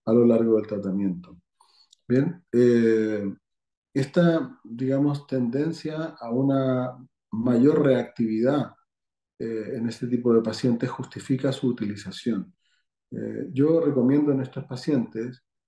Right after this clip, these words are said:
aunque pueda parecer exagerado, que lo consideremos uno de los principales programas a aplicar,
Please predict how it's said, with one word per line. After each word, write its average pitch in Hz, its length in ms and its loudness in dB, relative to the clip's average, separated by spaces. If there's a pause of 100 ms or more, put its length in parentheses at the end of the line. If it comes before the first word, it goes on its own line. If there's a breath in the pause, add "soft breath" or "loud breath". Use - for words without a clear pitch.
aunque 113 220 -6
pueda 131 260 0
parecer 131 380 -6
exagerado, 123 840 -6 (720)
que 131 640 2
lo 135 140 -10
consideremos 139 960 -4 (200)
uno 156 440 -2
de 139 120 2
los 123 140 0
principales 131 640 2
programas 131 500 0
a 120 40 0
aplicar, 123 540 -4